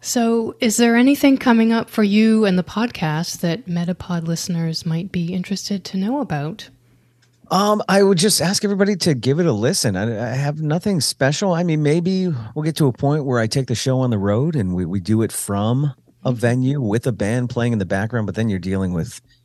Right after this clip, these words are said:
Speaker 2: music rights and all that stuff. Um, but I, I wouldn't mind sitting at a booth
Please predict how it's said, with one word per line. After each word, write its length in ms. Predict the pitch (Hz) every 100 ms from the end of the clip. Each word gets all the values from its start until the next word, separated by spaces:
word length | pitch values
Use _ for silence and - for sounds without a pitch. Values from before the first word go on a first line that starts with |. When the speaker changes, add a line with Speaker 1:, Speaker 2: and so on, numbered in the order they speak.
| _ -
Speaker 2:
music 360 | 85 92 87
rights 360 | 80 78 85 -
and 80 | 87
all 140 | 87
that 220 | 85 85
stuff. 440 | - - 80 82 - - - - - _ -
Um, 340 | 90 85 90
but 140 | 90 131
I, 140 | 123
I 100 | 131
wouldn't 240 | 135 139
mind 240 | 127 127 113
sitting 520 | - 123 123 117 107 -
at 120 | 113
a 60 | 104
booth 600 | 95 117 120 123 -